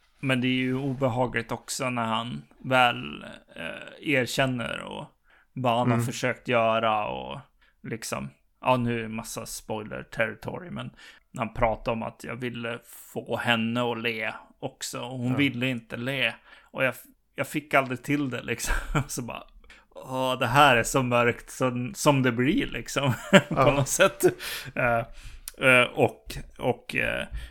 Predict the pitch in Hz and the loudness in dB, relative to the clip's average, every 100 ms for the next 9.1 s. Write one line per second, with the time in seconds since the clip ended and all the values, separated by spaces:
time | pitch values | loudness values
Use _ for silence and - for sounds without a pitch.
0 | - - 123 120 117 117 - - - 85 | -12 2 4 4 0 -6 -10 -12 -14 -8
1 | 78 80 - - 131 135 110 101 110 113 | -6 -6 -6 4 6 6 4 2 2 4
2 | 113 113 113 110 135 143 - _ - 180 | 4 2 0 -4 -6 -8 -12 _ -16 -4
3 | 131 131 123 117 117 110 98 98 127 120 | 4 4 6 6 4 2 -6 2 4 6
4 | - 113 127 113 113 113 - - - - | 4 4 4 4 2 -2 -8 -14 -16 -12
5 | - 127 120 - - - 123 123 123 123 | 0 2 2 -2 -6 2 4 6 6 8
6 | 117 117 113 113 - - - - 117 110 | 10 10 8 4 -10 -18 -12 0 4 4
7 | 104 120 151 196 - 139 127 - 113 - | 4 -4 -8 -8 0 2 2 -2 -4 -6
8 | 143 120 87 - 143 135 120 - - - | 0 0 -2 8 12 12 12 8 0 -2
9 | - | -12